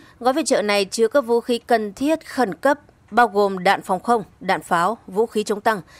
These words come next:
xe bọc thép và đạn dược vũ khí nhỏ. Reuters dẫn lời một quan chức Mỹ cho biết,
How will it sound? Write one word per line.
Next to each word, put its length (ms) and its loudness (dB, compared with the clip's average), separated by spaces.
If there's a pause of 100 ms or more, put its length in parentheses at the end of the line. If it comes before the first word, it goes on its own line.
(120)
xe 180 0
bọc 180 -2
thép 220 2
và 280 0
đạn 260 0
dược 240 -4
vũ 120 -4
khí 120 -12
nhỏ. 280 -2 (840)
Reuters 360 2
dẫn 280 2
lời 200 4
một 140 0
quan 160 0
chức 120 -4
Mỹ 180 0
cho 120 -2
biết, 200 2